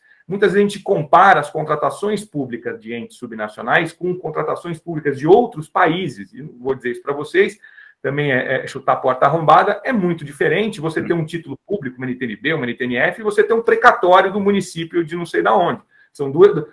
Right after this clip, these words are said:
dois, duas análises de riscos muito distintas. Então, retirar do, do, do risco, a capa-, o risco de inadimplência, o risco de performance, o risco do, de construir, de operar, de manter, me parece que é gerenciável. O risco de inadimplência,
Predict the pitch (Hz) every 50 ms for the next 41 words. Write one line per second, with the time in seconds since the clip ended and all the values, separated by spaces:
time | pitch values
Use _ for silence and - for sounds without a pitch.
0 | _ _ 139 170 202 196 160 147 139 160 180 175 156 147 156 - 160 147 151 151
1 | 190 240 240 196 170 147 151 131 131 131 117 151 180 170 - _ 165 156 165 165
2 | 180 170 165 160 196 202 202 - - 165 165 156 123 - - 101 220 220 165 165
3 | - - - _ _ _ _ _ _ - - 226 226 226 - - 208 165 135 147
4 | 180 208 214 160 104 - - _ _ _ _ _ _ _ _ _ 123 120 120 139
5 | 139 135 - - 135 131 - - 131 127 113 - - 160 156 156 - - _ -
6 | - _ - 123 - 143 135 - - - 135 131 - 139 123 143 151 - - 143
7 | 127 170 180 180 180 180 170 151 165 156 143 - 156 185 208 202 - - 156 208
8 | 285 - - - 180 - - 127 - - - 110 123 170 190 156 127 117 - -
9 | 123 113 165 160 - 156 143 139 139 - 139 - - 139 143 135 - _ 113 110
10 | 131 160 165 113 117 127 - - 120 104 107 123 139 - - 117 117 113 113 -
11 | 156 156 180 175 - 180 165 143 151 160 160 - - 202 - _ _ _ _ _
12 | - 196 196 208 202 208 214 214 - 254 202 151 143 143 170 180 233 254 254 240
13 | 226 202 185 170 165 151 135 131 147 156 170 180 180 - 208 - -